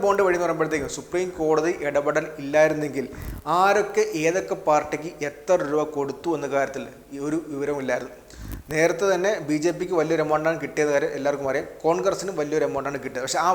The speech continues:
വലിയൊരു എമൗണ്ട് കോൺഗ്രസിന് ആരാണ് കൊടുത്തതെന്ന് ആർക്കും അറിയത്തില്ലായിരുന്നു. അത് ഇലക്ട്രൽ ബോണ്ടിനകത്ത് വ്യക്തമായിട്ട് ഇടപെടൽ വന്നതിന് ശേഷം സി പി ഐ എമ്മിൻ്റെ പിന്നെ എ ഡി ആറിൻ്റെ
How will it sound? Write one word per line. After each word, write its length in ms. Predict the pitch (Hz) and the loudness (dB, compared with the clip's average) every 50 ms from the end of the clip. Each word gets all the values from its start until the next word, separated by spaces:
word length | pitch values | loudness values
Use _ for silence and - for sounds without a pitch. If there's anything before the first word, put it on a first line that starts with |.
| 156 | 4
വലിയൊരു 420 | 156 160 180 202 208 208 185 165 151 | 2 0 0 4 4 6 6 6 4
എമൗണ്ട് 220 | 151 147 151 160 160 156 - - | 2 2 0 -2 -2 -6 -2 -2
കോൺഗ്രസിന് 580 | 143 147 156 156 165 175 175 - - 156 151 - - 147 147 165 | 0 0 0 0 -2 -2 -2 -2 -4 -6 -6 -6 -4 -4 -2 0
ആരാണ് 360 | 185 202 196 185 170 170 170 - - | 2 4 4 4 4 2 -2 -2 -2
കൊടുത്തതെന്ന് 540 | 147 143 - - - 170 165 156 135 131 - - - - - - - - - - - 147 156 | -2 -2 -2 -2 2 2 2 2 0 -4 -6 -8 -12 -18 -20 -20 -20 -20 -20 -8 -4 -2 0
ആർക്കും 260 | 160 156 - 156 135 127 | 0 -2 -2 -4 -4 -4
അറിയത്തില്ലായിരുന്നു. 520 | 127 123 - 127 120 120 120 117 117 - - - - - - - - - 156 | -6 -6 -8 -8 -8 -6 -8 -8 -10 -14 -18 -20 -20 -20 -20 -20 -2 -2 2
അത് 100 | 170 185 190 - 165 | 2 2 0 0 0
ഇലക്ട്രൽ 300 | 165 175 180 180 208 208 180 | 0 0 0 0 -2 -2 0
ബോണ്ടിനകത്ത് 380 | 170 165 160 160 156 147 143 135 120 | 0 0 2 2 0 0 0 -2 -2
വ്യക്തമായിട്ട് 540 | 139 139 - - 170 165 156 151 147 143 185 - - 151 | -4 -4 -2 -2 -2 0 0 0 -2 -2 -2 -4 -4 -2
ഇടപെടൽ 340 | 143 151 151 151 - 165 156 139 | 0 2 2 2 2 0 0 0
വന്നതിന് 260 | 139 139 147 151 143 135 | -2 -2 -2 -4 -4 -4
ശേഷം 140 | 131 135 120 - - | -4 -6 -6 -8 -8
സി 100 | 147 147 147 - | -6 -8 -8 -6
പി 100 | - 156 156 151 | -4 -2 0 0
ഐ 40 | 147 143 | 0 -2
എമ്മിൻ്റെ 260 | 113 - 143 143 185 180 151 | -4 -6 -4 -4 -4 -4 -2
പിന്നെ 180 | 147 147 170 170 - 147 | -4 -4 -4 -6 -6 -6
എ 40 | 143 147 135 | -6 -4 -4
ഡി 80 | 139 139 143 139 | -4 -2 0 0
ആറിൻ്റെ 240 | 143 143 143 151 170 | 0 0 0 -2 -2